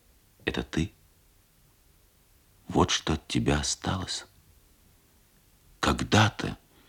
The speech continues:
ты пустился в путь, полный сил и задора, жаждал приключений, чтобы испытать себя, закалиться, пройти школу мужества. А возвращаешься сломленный,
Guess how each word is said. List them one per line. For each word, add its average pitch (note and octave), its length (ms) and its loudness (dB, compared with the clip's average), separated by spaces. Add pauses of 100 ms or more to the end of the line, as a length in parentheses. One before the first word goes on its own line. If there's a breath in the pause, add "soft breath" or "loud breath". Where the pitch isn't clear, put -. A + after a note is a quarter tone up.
(640 soft breath)
ты E2+ 120 6
пустился G2 600 8
в - 120 2
путь, G#2 360 6
полный G#2+ 420 8
сил A#2 420 10
и - 20 8
задора, G2+ 640 8 (220 loud breath)
жаждал A2+ 500 6
приключений, A#2 920 8
чтобы F2 400 4
испытать G#2+ 640 6
себя, G2 640 6
закалиться, G2+ 1000 8
пройти E2+ 480 2
школу D#2+ 420 4
мужества. G2 840 6 (1400 soft breath)
А C2 120 0
возвращаешься C2+ 1200 4 (1000)
сломленный, F2+ 1040 2